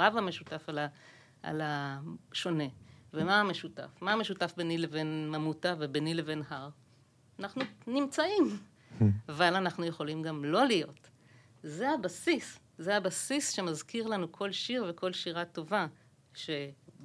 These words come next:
Speaker 1: עם סיפור מסוים, כן, אי אפשר להגיד, לפני, לפנים, לפנם, היינו אחד,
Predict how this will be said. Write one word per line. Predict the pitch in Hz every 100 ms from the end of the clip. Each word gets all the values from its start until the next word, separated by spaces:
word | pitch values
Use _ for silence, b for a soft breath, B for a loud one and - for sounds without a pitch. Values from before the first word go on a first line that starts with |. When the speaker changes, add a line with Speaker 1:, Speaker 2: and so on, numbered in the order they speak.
| 151 - -
Speaker 1:
עם | 202 170
סיפור | - 170 247 247
מסוים, | 226 - 202 285 190
כן, | - 196 180
אי |
אפשר | 165 208
להגיד, | 170 143 143 147 B B B B B - 165
לפני, | 160 190 208
לפנים, | 180 - 190 175
לפנם, | 151 - 226 254 240 220
היינו | 165 180 196 185
אחד, | - - 220